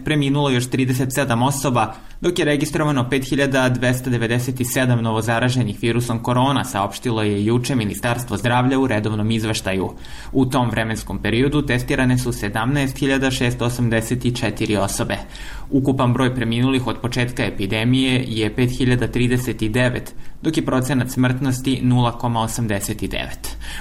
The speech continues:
U bolnicama u Srbiji trenutno je šest hiljada trista četrdeset devet pacijenata, od kojih su dvesta četrdeset tri u teškom stanju na respiratorima. Ruski fond za direktne investicije i Institut za virusologiju, vakcine i serume Torlak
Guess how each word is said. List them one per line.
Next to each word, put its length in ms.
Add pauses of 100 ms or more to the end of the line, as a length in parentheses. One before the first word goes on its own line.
(120)
U 120
bolnicama 560
u 60
Srbiji 460
trenutno 460
je 60
šest 280
hiljada 320
trista 300
četrdeset 580
devet 400
pacijenata, 720
od 140
kojih 320
su 160
dvesta 400
četrdeset 800
tri 300
u 120
teškom 360
stanju 460
na 140
respiratorima. 760 (520)
Ruski 360
fond 360
za 240
direktne 500
investicije 680
i 240
Institut 420
za 140
virusologiju, 760
vakcine 500
i 40
serume 520
Torlak 480